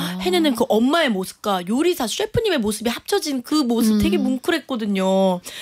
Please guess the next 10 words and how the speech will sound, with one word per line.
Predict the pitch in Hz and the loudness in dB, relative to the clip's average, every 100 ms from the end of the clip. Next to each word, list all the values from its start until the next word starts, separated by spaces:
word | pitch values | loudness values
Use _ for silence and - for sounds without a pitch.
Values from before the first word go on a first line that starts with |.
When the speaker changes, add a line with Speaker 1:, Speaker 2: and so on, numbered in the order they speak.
| - - | -14 -2
Speaker 1:
우리 | 247 | -2
홍진영님께서, | 254 508 571 571 415 277 214 190 220 285 269 - | 2 0 0 2 2 0 -2 -4 0 0 0 0
어, | 381 | 0
이거네요. | 277 277 330 226 214 226 196 - - - - - | 2 2 2 2 2 2 0 -4 -20 -20 -20 -8
팀 | - 539 | -4 -2
미션 | 240 202 320 302 | -2 -2 0 0
할 | 240 - | -2 -2
때 | 208 208 | -2 0
메뉴 | 180 190 247 | 0 0 0
바뀌어서 | - 180 - 247 208 294 311 196 | -4 -6 0 0 2 0 0 -2